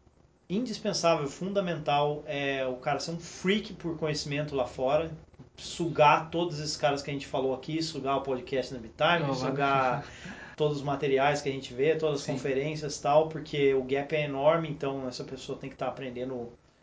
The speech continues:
Speaker 1: muito e tem que trazer essa cultura pro time também.
Speaker 2: Perfeito.
Speaker 1: É super importante.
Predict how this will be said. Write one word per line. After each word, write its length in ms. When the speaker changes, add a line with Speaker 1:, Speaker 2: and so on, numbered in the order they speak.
Speaker 1:
muito 420
e 20
tem 160
que 80
trazer 280
essa 180
cultura 360
pro 160
time 380
também. 500
Speaker 2:
Perfeito. 280
Speaker 1:
É 20
super 320
importante. 720